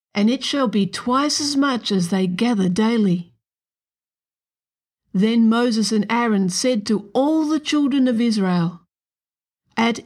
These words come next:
evening you shall know that the Lord has brought you out of the land of Egypt.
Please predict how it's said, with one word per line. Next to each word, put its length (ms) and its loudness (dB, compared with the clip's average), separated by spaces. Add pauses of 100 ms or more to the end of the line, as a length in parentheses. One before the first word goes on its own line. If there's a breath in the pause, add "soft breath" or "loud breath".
evening 520 2
you 140 2
shall 200 -2
know 460 2
that 260 -4
the 120 0
Lord 480 0
has 240 -2
brought 440 -2
you 140 -2
out 400 -2
of 120 -2
the 120 0
land 560 2
of 140 0
Egypt. 640 -2